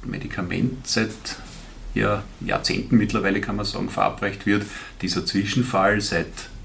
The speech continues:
Jahrzehnten bekannt ist, äh, sämtliche Listen, die es gibt, Never-Event-Listen, äh, egal aus welchem Land, haben, haben diese Verwechslung, äh, in ihrer Liste integriert.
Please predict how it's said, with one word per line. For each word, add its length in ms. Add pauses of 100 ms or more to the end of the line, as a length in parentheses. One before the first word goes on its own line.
(560)
Jahrzehnten 680
bekannt 540
ist, 380
äh, 300
sämtliche 540
Listen, 640
die 140
es 180
gibt, 300 (180)
Never-Event-Listen, 1200 (460)
äh, 180
egal 280
aus 120
welchem 300
Land, 420
haben, 480
haben 240
diese 440
Verwechslung, 760 (140)
äh, 220 (720)
in 160
ihrer 200
Liste 340
integriert. 760